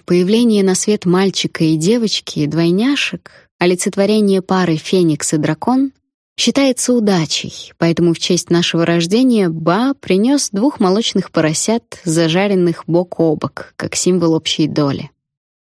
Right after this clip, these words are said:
Кому-то это может показаться жутковатым, но для китайцев смерть — всего лишь продолжение жизни на высшем уровне вместе с нашими предками. «Джейми, твоя сестра здесь.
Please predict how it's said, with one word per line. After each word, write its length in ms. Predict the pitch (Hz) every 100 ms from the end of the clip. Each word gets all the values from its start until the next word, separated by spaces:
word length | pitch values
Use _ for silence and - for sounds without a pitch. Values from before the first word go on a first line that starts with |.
| _
Кому-то 300 | 254 285 311
это 140 | 247 226
может 240 | 233 -
показаться 500 | - 208 233 233 208
жутковатым, 840 | 202 - 214 214 214 165 - 135 - _ _ -
но 200 | 165 165
для 160 | 175
китайцев 540 | 180 220 330 359 - 190 - -
смерть — 720 | - 269 320 302 - - -
всего 240 | - 262 339
лишь 320 | 262 - -
продолжение 720 | 202 196 208 220 302 254 196
жизни 420 | 175 277 262 240
на 160 | 196 175
высшем 480 | 233 - 214 202 -
уровне 720 | 165 165 160 151 156 156 160 175
вместе 540 | 165 208 277 - 160
с 100 | -
нашими 320 | 170 - 151
предками. 720 | 143 147 139 - - 131 151 _ _ _ _ _ _ _ _ _ _ _
«Джейми, 720 | 175 196 202 196 185 180 185 -
твоя 480 | 165 180 175 190 214
сестра 500 | 233 - 185 190 202
здесь. 680 | 185 180 170 156 - -